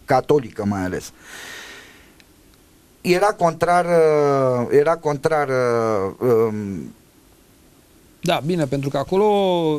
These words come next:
Speaker 2: esența bisericii
Speaker 1: arianismului.
Speaker 2: ca-, esența bisericii catolice este universalitatea. Da? Asta înseamnă practic și catolic. Dar, uh,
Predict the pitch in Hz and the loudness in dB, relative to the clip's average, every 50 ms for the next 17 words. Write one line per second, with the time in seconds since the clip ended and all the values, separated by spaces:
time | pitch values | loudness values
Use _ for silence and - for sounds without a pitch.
0 | 156 151 165 147 - 139 139 143 147 143 131 127 135 190 185 175 143 - 160 165 | -4 -4 -2 0 0 0 2 2 2 2 2 2 2 2 2 0 0 0 2 4
1 | 180 196 214 - 156 156 143 131 - 190 185 180 175 147 147 139 - 165 160 156 | 4 4 4 2 2 0 0 0 -2 -2 -2 -2 -2 -2 -2 -2 -2 -2 -2 -2
2 | - - - 135 - 208 214 226 202 - 220 214 190 - 208 208 202 196 180 180 | -4 -4 -4 -2 0 0 0 0 0 -2 -2 -2 -2 0 0 0 0 0 0 0
3 | 196 165 - 185 180 170 160 - - 110 - - - _ _ _ _ - - - | 0 0 0 -2 -2 -2 -2 -4 -6 -6 -6 -10 -20 _ _ _ _ -20 -20 -20
4 | - - - - - _ _ _ - 147 165 185 160 143 - 147 135 - 151 151 | -20 -20 -20 -20 -20 _ _ _ -4 -2 -2 -2 -2 -2 -2 -4 -4 -4 -4 -4
5 | 143 135 - 151 143 - 151 139 - 151 139 - 147 143 - - 151 135 135 123 | -4 -4 -4 -4 -4 -4 -6 -6 -4 -4 -4 -2 -4 -6 -4 -6 -6 -6 -8 -8
6 | - - - - - - - - _ - 139 139 156 165 160 156 151 147 156 151 | -12 -20 -20 -20 -20 -20 -20 -20 _ -8 -2 0 2 2 2 2 2 0 0 0
7 | 151 156 156 151 147 147 147 143 | 0 0 0 -2 -2 -2 -2 -4